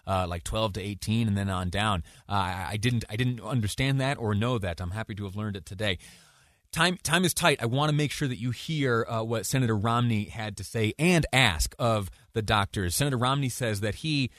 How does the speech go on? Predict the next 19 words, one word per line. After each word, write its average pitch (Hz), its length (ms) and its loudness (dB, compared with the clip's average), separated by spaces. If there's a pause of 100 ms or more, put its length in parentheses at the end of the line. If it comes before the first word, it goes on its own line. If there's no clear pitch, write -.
(140)
uh, 107 60 -2
as 107 180 0
he 143 80 2
moves 139 240 0
around 127 140 0
the 107 60 0
state 123 200 -4
of 95 80 -6
Utah, 117 380 0
he 135 180 -4
encounters 196 420 0
a 123 60 -2
number 160 280 0
of 107 140 2 (300)
anti-vaxxers. 131 840 0
He 165 100 -2
wanted 175 180 0
to 127 60 -2
know, 113 260 0